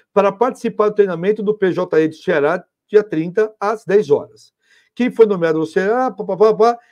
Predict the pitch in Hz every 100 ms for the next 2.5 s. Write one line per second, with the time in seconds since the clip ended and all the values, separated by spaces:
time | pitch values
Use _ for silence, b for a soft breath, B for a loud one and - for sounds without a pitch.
0 | b 214 277 302 285 233 208 233 208 -
1 | 233 - 254 - 254 220 233 233 220 226
2 | 262 262 190 -